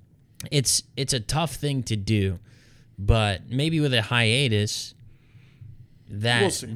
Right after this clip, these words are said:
Speaker 1: you could do that. But I thought I heard they didn't wanna do trilogies anymore.
Speaker 2: Well, they canceled the next trilogy.
Speaker 1: Mm-hmm.
Speaker 2: But then they came back and they said,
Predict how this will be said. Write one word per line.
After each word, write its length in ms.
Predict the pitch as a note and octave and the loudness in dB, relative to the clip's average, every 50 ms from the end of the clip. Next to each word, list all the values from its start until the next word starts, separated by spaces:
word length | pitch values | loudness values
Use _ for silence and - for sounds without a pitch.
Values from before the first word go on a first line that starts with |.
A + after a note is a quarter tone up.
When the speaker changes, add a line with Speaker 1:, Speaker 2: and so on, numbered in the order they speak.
| G#2+ | -6
Speaker 1:
you 160 | A2 A2+ A2 | -4 -4 -2
could 180 | G#2 A2+ G2+ G2 | -2 -4 -4 -2
do 160 | G2+ A#2+ A#2+ | 2 2 4
that. 300 | A2 G#2 G2 F#2+ G2+ A2 | 4 4 2 0 0 2
But 280 | - B2 B2+ B2+ - - - | 2 2 2 2 0 -2 -4
I 220 | C#3+ F3 F#3+ A3 - | -4 -4 -6 -8 -12
thought 560 | - - - - - - F3 G3 A#3 B3 B3 | -16 -20 -20 -12 -8 -6 -2 0 0 0 0
I 160 | A#3 G3 E3+ | 0 -2 -2
heard 260 | D3 B2+ C#3+ - D#3+ | -4 -4 -4 -4 -2
they 120 | C#3+ C#3+ C3 | -2 -2 -4
didn't 340 | A#2 G#2+ B2 C3 C#3+ C#3+ C3 | -4 -4 -2 -2 -2 -2 -2
wanna 240 | B2 B2 A#2+ A#2 | -2 0 0 0
do 320 | G#2+ G#2 G#2+ A2 A2 A2 G#2 | -2 -2 -2 -2 -2 -2 -2
trilogies 1040 | G2+ - - - - - A#2+ A#2+ A#2+ A#2+ A2+ G#2 G#2 G#2 G#2 G2+ G2 F#2+ F#2 - - - - - - | -4 -6 -10 -8 -4 -2 0 2 2 2 2 2 2 0 2 0 0 -2 -4 -8 -10 -12 -18 -12 -6
anymore. 380 | G#2+ A2 A2 G#2+ G2+ F#2+ F2 - | -2 0 0 0 0 -2 4 4
Speaker 2:
Well, 80 | G3 G3 | 6 6
they 100 | F#3+ F3 | 6 6
canceled 460 | F#3 - - D4 D#4 D#4 D#4 D4 B3 | 4 4 4 4 4 4 2 0 2
the 80 | G#3 G#3 | 4 4
next 300 | F3 D#3+ C#3+ B2+ A#2 - | 4 4 2 0 -2 -6
trilogy. 480 | - - A2 G2 - B2 - - - - - - - - - - - - - - - - - - - - - - - - - | -8 -8 -8 -8 -8 -10 -10 -12 -12 -14 -16 -16 -14 -10 -8 -8 -8 -8 -10 -14 -18 -18 -18 -18 -18 -16 -16 -16 -14 -8 -6
Speaker 1:
Mm-hmm. 200 | G2+ G#2 A#2 C3 C#3 - - - - - - - - - | -2 -2 -2 -2 -4 -10 -14 -20 -20 -20 -20 -20 -2 0
Speaker 2:
But 140 | E3+ E3+ | 2 4
then 120 | E3+ G3 F#3+ | 6 6 8
they 100 | F#3+ F3+ | 8 6
came 280 | - - A#3 B3+ B3 A3+ | 6 6 4 4 6 6
back 260 | A#3+ A#3+ B3+ B3 - | 6 6 6 4 2
and 120 | A3+ G3+ | 2 2
they 100 | G3 F#3 | 4 2
said, 460 | E3 - G3 F#3 F#3 F3+ F3 D#3+ C#3+ | 2 2 2 4 4 4 2 0 -2